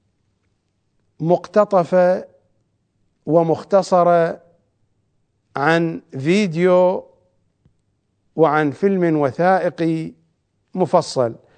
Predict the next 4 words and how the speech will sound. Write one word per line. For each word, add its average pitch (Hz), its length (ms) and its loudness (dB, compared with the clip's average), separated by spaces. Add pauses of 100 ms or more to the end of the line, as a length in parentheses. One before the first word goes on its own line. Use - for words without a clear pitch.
(120)
ومع 185 360 2
ذلك 139 560 -4 (320)
حتى 214 480 2
ذلك 160 840 0